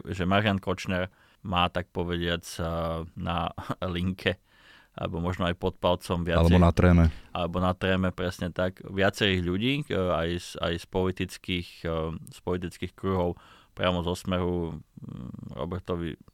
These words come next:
Speaker 1: Ficovi, podľa toho, čo vieme, tak hovorili šéf takže áno, oni do istej miery sa dá určite povedať, že vytvorujú ten systém, e,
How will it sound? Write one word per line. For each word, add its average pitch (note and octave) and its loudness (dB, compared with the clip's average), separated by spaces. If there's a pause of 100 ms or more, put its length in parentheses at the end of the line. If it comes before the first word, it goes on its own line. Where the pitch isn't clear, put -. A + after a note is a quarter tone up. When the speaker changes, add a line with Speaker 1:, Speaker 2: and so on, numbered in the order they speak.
(420)
Speaker 1:
Ficovi, F2+ -4
podľa F2 -4
toho, E2+ -8
čo - -8
vieme, F2 -4
tak F2 -8
hovorili F2 -4
šéf - -2 (600)
takže G2+ 4 (240)
áno, A#2 4 (160)
oni C3+ 4
do B2+ 6
istej - 2
miery B2 6 (200)
sa F#2+ -2
dá G#2 8
určite - -4
povedať, E2+ -2
že D#2+ -6
vytvorujú F#2 0
ten F2 -2
systém, F#2 -4 (240)
e, E2 -2